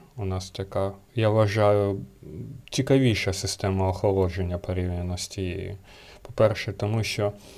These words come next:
е, весь пил буде затягуватись від поверхні, буде проходити через плату. А так у нас, я вважаю, пил буде затягуватись менше.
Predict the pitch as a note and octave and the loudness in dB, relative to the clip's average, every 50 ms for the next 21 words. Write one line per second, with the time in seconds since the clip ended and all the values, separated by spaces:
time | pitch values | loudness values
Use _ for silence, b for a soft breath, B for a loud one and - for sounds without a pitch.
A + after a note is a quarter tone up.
0 | B B B B _ - - G#2+ G#2 G#2 G2+ G2+ G#2 G2+ G#2 A2+ A2 G#2+ - - | B B B B _ -2 2 4 4 6 6 4 4 4 4 4 2 2 0 2
1 | - C3 C#3+ D#3+ D3+ B2 G#2 A2+ A2 G2+ G#2 F#2+ - G#2+ G2+ - - G#2 G2+ G2 | 4 4 4 6 4 2 2 0 0 2 0 0 0 -2 -2 2 4 4 4 4
2 | F#2 F#2 F#2+ F#2+ F#2 F#2 F#2+ F#2 F#2 - - G2 G2 F#2+ F#2+ - - G2+ F#2+ G#2 | 4 2 2 0 0 -2 -4 -6 -6 -6 -4 -4 -4 -4 -4 -2 -2 0 2 4
3 | B2+ C#3+ D3+ D3+ - - C#3 C3+ B2+ B2 A#2+ - - A#2 G#2 G#2+ G2+ G2 G2+ F#2+ | 2 2 2 0 -4 -6 -4 -2 -2 -2 -4 -6 -10 -6 -2 -2 0 0 0 -2
4 | - F#2+ F#2 - - G2+ F#2+ G2+ F#2+ F#2+ - F#2 F#2 - G2+ F#2 F#2+ F#2+ - - | -4 -6 -4 -2 -2 -2 -2 -2 -4 -4 -4 -4 -4 -4 -4 -4 -4 -4 -6 -8
5 | - - A#2 C3 D3+ - - C3+ C3 C3 B B B B B B B - G#2+ F#2+ | -4 0 2 2 2 0 -2 -4 -6 -6 B B B B B B B -6 -6 2
6 | - B2 C3+ C3 - A2 G#2+ G#2+ G#2+ G#2+ G2+ - - - - - - - _ - | 4 4 4 4 2 0 0 2 2 2 2 0 -2 -2 -4 -6 -12 -18 _ -8
7 | A2 F#2+ F#2+ F#2+ G2 G2+ G2 F#2 F#2+ G2 F#2 F#2+ F#2+ F#2+ - A2 G#2 G2+ F#2+ G2+ | -4 -2 -2 0 2 2 0 2 2 0 0 0 0 0 0 0 2 2 2 0
8 | G#2 F#2+ G2+ F#2+ F#2 G2+ F#2 - G#2 G2 F#2+ F#2+ G2 G2 F#2+ - G2 - - G2 | 2 2 2 2 2 0 0 2 0 0 0 0 -2 -4 -2 -4 -4 -4 -2 -2
9 | F#2+ F#2 F#2 F#2+ F#2 - - D3+ | -2 0 0 -2 -2 -4 -6 -8